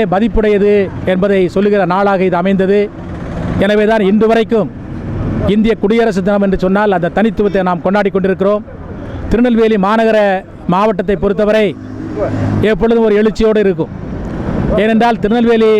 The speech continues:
மாநகர மாவட்டத்தில்தான் இங்கே கப்பலோட்டிய தமிழன் வ உ சி சிதம்பரனார் பிறந்த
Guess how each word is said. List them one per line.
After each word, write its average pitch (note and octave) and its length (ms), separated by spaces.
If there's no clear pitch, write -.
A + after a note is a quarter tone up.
மாநகர A3 320
மாவட்டத்தில்தான் G3 640
இங்கே G#3+ 180
கப்பலோட்டிய A3+ 520
தமிழன் G#3 320
வ F#3+ 60
உ A3 40
சி G3+ 100
சிதம்பரனார் G#3 560
பிறந்த G3+ 240